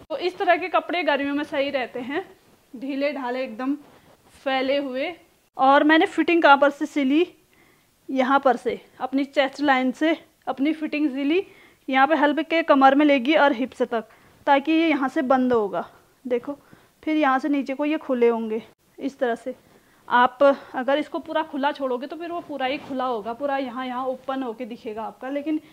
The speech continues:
इसमें fitting देनी पड़ती है, बाहर side से, सीधी side से एक एक सिलाई देनी पड़ती है, जो आपको दिख नहीं रही होगी,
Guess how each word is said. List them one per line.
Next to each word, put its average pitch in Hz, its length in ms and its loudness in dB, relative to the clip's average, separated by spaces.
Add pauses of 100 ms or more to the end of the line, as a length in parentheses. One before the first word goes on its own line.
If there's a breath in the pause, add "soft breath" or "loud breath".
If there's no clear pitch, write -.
(260 loud breath)
इसमें 302 360 -8
fitting 285 360 -8
देनी 247 220 -6
पड़ती 226 340 -10
है, 214 100 -10
बाहर 254 300 -6
side 247 280 -6
से, 277 120 -16
सीधी 269 320 -6
side 240 280 -2
से 285 160 -6 (100)
एक 269 120 -6
एक 285 140 -6
सिलाई 247 320 -4
देनी 233 220 -4
पड़ती 240 260 -10
है, 294 60 -4
जो 277 140 -4
आपको 262 260 -4
दिख 240 240 -10
नहीं 262 140 -2
रही 240 80 -6
होगी, 233 280 -6